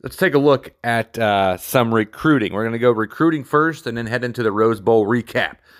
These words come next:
Supposed to be on another podcast as well. Got invited for Saturday. So hopefully I might save it, share it, and send it all out to you guys on social media later,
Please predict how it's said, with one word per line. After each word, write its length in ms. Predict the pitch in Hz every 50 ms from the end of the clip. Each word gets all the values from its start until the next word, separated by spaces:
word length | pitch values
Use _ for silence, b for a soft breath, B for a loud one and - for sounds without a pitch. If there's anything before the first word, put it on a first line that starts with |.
| b b
Supposed 300 | - - - 170 190 -
to 60 | 196
be 120 | 151 165 160
on 80 | 147
another 260 | 131 123 135 143 127
podcast 640 | 110 - 113 120 127 131 127 - - 113 110 107 -
as 100 | 98 85
well. 260 | 92 98 113 110 104
Got 160 | 98 113 117 117
invited 500 | 104 92 95 117 123 127 110 104 95 b b b b b b b
for 120 | - 107
Saturday. 720 | 98 - - - 123 127 131 120 107 95 87 80 78 80 b b b b b b
So 160 | - - 98
hopefully 680 | 92 95 110 117 - 123 113 110 107 104 101 95 - _ _ _
I 80 | 104 104
might 420 | 101 104 107 113 110 - _ _
save 380 | - - - - 117 120 120 110
it, 120 | 120 - -
share 320 | - - 123 113 113 113
it, 160 | 113 - -
and 120 | 104 98 -
send 280 | - - 120 117 107
it 60 | 104
all 200 | 101 104 104 98
out 200 | 101 104 110 101
to 100 | - -
you 100 | 104 98
guys 220 | 95 98 98 101 92
on 140 | 98 95 90
social 380 | - - 113 107 101 - 98
media 400 | 90 92 101 104 98 95 90 87
later, 480 | 87 87 98 104 110 98 98 95 90